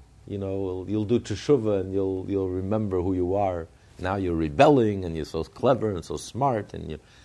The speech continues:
you dedicated your life to uproot Judaism, to enlighten the Jewish, Jewish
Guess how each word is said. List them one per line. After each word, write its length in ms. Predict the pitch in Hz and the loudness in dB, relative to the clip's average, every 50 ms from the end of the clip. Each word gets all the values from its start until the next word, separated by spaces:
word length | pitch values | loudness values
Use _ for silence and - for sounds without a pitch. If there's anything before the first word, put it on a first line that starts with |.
| - - - _ _ _ _ | -20 -20 -20 _ _ _ _
you 80 | - 82 | -16 -8
dedicated 560 | 78 - 107 98 104 95 101 98 95 92 90 | -2 0 0 0 0 0 0 -2 0 0 -2
your 100 | 90 87 | -2 -2
life 380 | 85 92 101 107 104 90 - - | 0 2 2 2 2 0 -2 -4
to 160 | - - 104 | -2 2 2
uproot 680 | 104 - - 101 101 107 139 156 139 - - - - - - | 2 2 2 2 6 10 10 10 10 10 4 -10 -14 -12 -6
Judaism, 720 | 82 90 135 147 143 135 131 113 104 107 101 95 90 85 - - - - - - _ _ - _ - - - - - - _ _ - - _ _ _ _ _ _ - | 0 4 6 6 8 8 6 6 4 2 -2 -2 -4 -10 -14 -16 -20 -20 -20 -20 _ _ -20 _ -20 -20 -20 -20 -20 -20 _ _ -20 -20 _ _ _ _ _ _ -4
to 100 | - 104 | 0 0
enlighten 720 | 104 101 104 107 107 127 139 139 113 - 120 120 113 107 | 2 2 4 6 8 10 10 8 6 2 0 0 2 2
the 80 | 95 104 | 2 2
Jewish, 460 | 98 92 110 120 117 107 104 95 - | 2 4 4 6 6 6 4 2 -2
Jewish 360 | 92 85 95 110 107 101 95 | -4 0 2 4 4 4 2